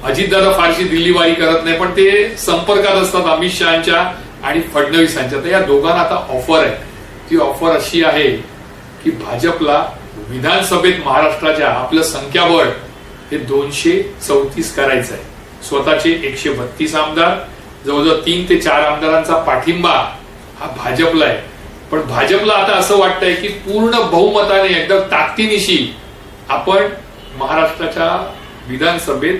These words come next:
दोन हजार एकोणतीस पर्यंत राहावं. मग जर पूर्ण ताकदीनिशी राहायचं आहे, तर त्यांच्याकडेही दोन पर्याय आहेत.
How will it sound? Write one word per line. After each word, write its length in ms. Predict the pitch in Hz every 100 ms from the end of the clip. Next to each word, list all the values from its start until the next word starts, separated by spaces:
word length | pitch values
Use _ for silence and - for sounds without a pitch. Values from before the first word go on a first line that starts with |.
| -
दोन 240 | 143 156
हजार 200 | 156 160
एकोणतीस 440 | - - 151 156 151
पर्यंत 280 | 147 143 143
राहावं. 260 | 127 - - - - - - 151
मग 60 |
जर 100 | 165 -
पूर्ण 300 | 160 170 226 185
ताकदीनिशी 560 | 160 - 202 196 202
राहायचं 240 | 185 165 175
आहे, 140 | 156
तर 80 | 156
त्यांच्याकडेही 600 | 147 143 185 196 196 220
दोन 220 | 202 202
पर्याय 320 | 190 175 160
आहेत. 140 | 147